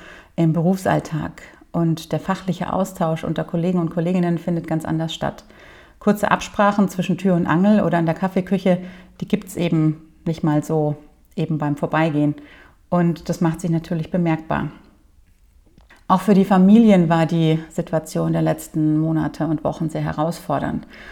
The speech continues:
Aufgrund geschlossener Schulen und Kitas mussten Eltern parallel zur eigenen Arbeit ihre Kinder zu Hause beschulen und oder betreuen.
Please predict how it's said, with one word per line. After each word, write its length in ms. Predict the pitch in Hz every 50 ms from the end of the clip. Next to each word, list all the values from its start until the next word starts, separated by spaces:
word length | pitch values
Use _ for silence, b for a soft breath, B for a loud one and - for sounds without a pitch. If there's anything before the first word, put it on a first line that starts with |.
| B B B
Aufgrund 340 | - 160 - - 214 208 214
geschlossener 420 | 214 208 - 202 196 190 208 190
Schulen 360 | 180 - - 220 214 214 208 190
und 80 | 180
Kitas 480 | - - 214 208 - 202 190 190 - -
mussten 360 | 185 185 180 - - - 180
Eltern 520 | - - 165 180 185 196 185 175 175 165
parallel 500 | - 175 170 180 190 185 180 180 185 180
zur 220 | 180 - 185 - -
eigenen 340 | - 170 180 196 180 180 -
Arbeit 380 | 165 170 185 190 180 180 180
ihre 180 | 190 165 170 165
Kinder 380 | - - 196 196 190 190 185
zu 100 | - 180
Hause 220 | 170 170 170 165 170
beschulen 640 | 151 170 156 - - 196 185 208 208 208 214 214 214 B B B B B B
und 240 | - 190 180 180 180
oder 180 | 170 165 165
betreuen. 640 | 160 165 165 - - - 151 160 - - 160 160